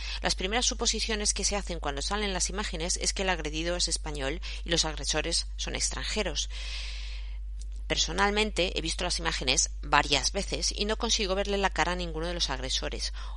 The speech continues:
o bien porque salen de espaldas o porque llevan la cara tapada. Em, se oyen voces de personas que sí parecen extranjeras, eh, que, porque tienen acento, pero, mm, yo no sé hasta qué punto son los agresores los que hablan. Y luego también hay una chica de raza negra que sale en primer plano,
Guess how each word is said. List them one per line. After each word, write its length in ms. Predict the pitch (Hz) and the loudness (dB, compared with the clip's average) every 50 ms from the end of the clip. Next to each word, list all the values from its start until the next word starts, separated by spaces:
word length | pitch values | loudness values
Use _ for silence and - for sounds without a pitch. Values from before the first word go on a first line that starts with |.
| - | -4
o 140 | - - 185 | -2 0 2
bien 220 | 185 196 190 185 170 | 4 4 4 4 2
porque 220 | - - - 170 | 0 0 0 0
salen 220 | - 190 202 208 | 0 0 0 0
de 80 | 208 214 | 2 2
espaldas 480 | 202 - - 208 202 196 196 226 - - | 2 4 4 4 4 4 2 0 0 0
o 100 | - - | -2 -2
porque 240 | - 170 160 - 156 | -2 -2 -2 -2 0
llevan 200 | 160 165 170 165 | 0 0 2 2
la 80 | 160 | 2
cara 220 | - - 151 165 160 | 2 2 0 0 0
tapada. 500 | - 139 - - 139 135 135 131 135 - - - - - - - - - - - - - - - - | -2 -2 -2 -2 -2 0 0 -2 -2 -4 -4 -4 -4 -4 -4 -4 -6 -6 -6 -6 -6 -6 -2 0 2
Em, 340 | 190 185 180 175 175 170 - | 4 4 4 2 0 0 4
se 260 | - - - 196 185 | 6 6 8 8 8
oyen 300 | 190 208 233 247 226 202 | 6 6 6 4 4 4
voces 420 | 180 185 190 - - 175 214 - - | 4 2 2 2 0 0 0 0 -2
de 80 | 165 | -2
personas 500 | 156 - 147 - - 156 147 160 185 - | -2 0 2 2 2 2 2 2 2 2
que 120 | - - 160 | 2 2 2
sí 160 | - - 208 | 2 2 2
parecen 340 | - 139 143 151 - - 160 | 0 -2 -2 -2 -4 -2 -2
extranjeras, 720 | 151 - - 151 139 - - 156 143 117 127 143 - - - - - - - - - - - - - - - - - - | -2 0 0 -2 -2 0 0 -2 -2 0 -2 -2 -2 -4 -4 -6 -6 -4 -4 -4 -4 -6 -6 -6 -6 -6 -6 -6 -4 -2
eh, 180 | 165 151 139 - - - 165 170 | -2 -2 -2 -2 -4 -6 -6 -4
que, 140 | - - 151 | -2 -4 -4
porque 280 | - - - 143 - 147 | -4 -4 -4 -2 -2 -2
tienen 220 | - 180 175 165 | -2 0 0 0
acento, 460 | 147 - - 156 131 123 - - 143 | 2 2 2 2 2 0 -2 -2 -2
pero, 420 | - - 175 165 170 170 160 - - - - | 2 4 4 6 6 6 4 2 -2 -4 -6
mm, 320 | - 175 170 165 165 165 156 151 - | -4 -4 -4 -4 -4 -4 -6 -6 -6
yo 220 | 156 170 180 196 202 | -2 0 2 2 2
no 140 | 202 202 | 4 4
sé 240 | - - 196 190 175 | 4 6 6 4 4
hasta 240 | - - - - 151 | 4 2 2 2 0
qué 100 | 165 160 | -2 -2
punto 240 | - 170 170 160 165 | -2 -2 -2 0 0
son 160 | - - 175 | 0 0 0
los 160 | 165 156 - | -2 -2 -2
agresores 580 | 156 143 135 131 135 - - 143 139 139 - - | -2 -2 0 0 0 -2 -2 -2 -4 -4 -4 -4
los 140 | 147 - - | -4 -2 -2
que 140 | - 131 | -2 -2
hablan. 320 | 123 120 120 117 127 - - - - - - - | -2 0 0 0 -2 -2 -4 -6 -6 -6 -4 -2
Y 80 | - 208 | 2 2
luego 180 | 233 262 262 | 4 4 4
también 220 | 240 220 214 220 214 | 2 0 0 2 2
hay 120 | 208 202 | 2 2
una 160 | 196 190 190 180 | 2 0 0 2
chica 260 | - - 214 - 170 | 0 0 2 2 0
de 80 | 147 | 0
raza 260 | 139 185 196 - 196 190 | 0 0 -2 -2 0 0
negra 300 | 180 196 190 180 175 165 | 0 2 2 2 2 0
que 80 | - | 0
sale 200 | - - 165 170 | -2 -2 -2 -2
en 60 | 175 | -2
primer 320 | 156 - 156 160 160 156 156 | -4 -4 -2 -2 -2 -2 -2
plano, 400 | - - 214 220 190 180 - | 0 2 2 2 2 0 -2